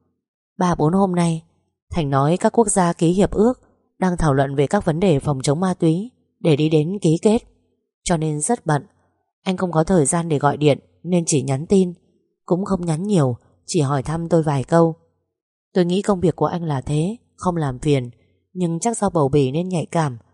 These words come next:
tự nhiên cũng cảm thấy chạnh lòng. "Anh ấy bận, nên bọn em chỉ nhắn tin thôi ạ." "Hay là từ hôm bữa cái cô gái kia đến, rồi hai đứa cãi cọ chuyện gì đó à? Chị đã bảo rồi, chuyện quá khứ cũng chỉ là quá khứ thôi.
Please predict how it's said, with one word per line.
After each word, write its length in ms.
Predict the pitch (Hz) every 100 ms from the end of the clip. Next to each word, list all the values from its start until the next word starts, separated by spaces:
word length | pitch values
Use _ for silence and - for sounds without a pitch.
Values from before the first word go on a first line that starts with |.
| _ _ -
tự 120 | 165
nhiên 240 | 175 175
cũng 160 | 160 -
cảm 160 | 180 127
thấy 160 | 139
chạnh 220 | 156 185 147
lòng. 300 | 143 127 120 _ _ _ _ _ -
"Anh 180 | 170
ấy 100 | 151 147
bận, 180 | 170 147 _ _ _ _ _
nên 400 | 175 170 160 160
bọn 140 | 165 165
em 180 | 175
chỉ 120 | 160 139
nhắn 200 | 135 139
tin 200 | 196 175
thôi 160 | 175
ạ." 220 | 156 135 - _ _ _ _ _ _ _
"Hay 220 | - 185
là 80 | 156
từ 140 | 139 143
hôm 240 | 160 170
bữa 160 | 175 190
cái 120 | 208
cô 160 | 190
gái 220 | 170 151 165
kia 180 | 196
đến, 280 | 165 160 220 - _ _ _
rồi 160 | - 151
hai 180 | 156 180
đứa 120 | 165
cãi 200 | 196 123
cọ 220 | 226 208
chuyện 200 | - 160
gì 160 | 151 139
đó 180 | 139 170
à? 280 | 202 131 - _ _ _ -
Chị 140 | 170
đã 140 | 151 143
bảo 260 | 185 135
rồi, 300 | 131 139 135 - _ _
chuyện 160 | - -
quá 140 | 156
khứ 180 | 160 175 160
cũng 140 | 220
chỉ 140 | 220
là 120 | 139 139
quá 180 | 160
khứ 260 | 165 185 196
thôi. 260 | 220 220